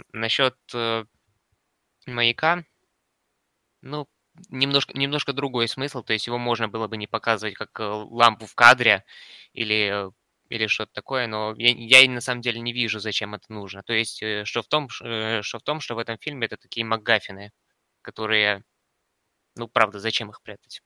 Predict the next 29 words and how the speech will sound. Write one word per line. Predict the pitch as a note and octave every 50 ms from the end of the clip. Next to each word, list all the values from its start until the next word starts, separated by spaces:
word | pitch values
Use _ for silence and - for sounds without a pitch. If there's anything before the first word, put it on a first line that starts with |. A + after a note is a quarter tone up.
| _ _ -
Не, | A#2+ A#2+
и | A2+ A#2+ B2+ -
на | B2+ B2+ B2+ B2
каку-, | - B2+ - C#3 - B2
э, | - C3+ C3 B2+ B2 A#2+ A#2 A2+ A2+ A2 A2 G#2+ G#2 G#2+ _ - - - - - - - - - - -
у, | B2+ B2+ B2+ - - B2
у |
Феликса, | - D3 D3+ D#3 D3 - - A#2
видимо, | A#2+ A#2 A2 A2+ A2 -
какое-то | A#2 - A#2 A#2 - A#2
очень | A#2 - - A#2+ A#2+
тонкое | C3+ B2 A#2 - A2+ A2
восприятие, | A2 - - - C3 D#3+ F3 - B2
на | A2 G#2
которое | A2 A2 - A2 G#2+ A2+
я | A#2 B2+
пока | - A#2+ - - A2+
что | - - - A2+ A2+ A2 A#2
не, | A#2 A2+ - -
не | A#2+ A#2 A#2+ B2
рассчитан, | B2+ B2+ B2 - - B2 G#2+ - G2 F#2+ G2 -
по | A2
крайней | - A#2+ A2 A2 A2
мере, | A2 A2 G#2+
в | G#2+
отношении | G#2+ - A2 G#2+ - A2+ A2 G#2+ G#2+ A2+ A2
этих | G#2+ - - - -
двух | A2 G2+ - -
картин. | - A2 - - - G2+ G2+ G#2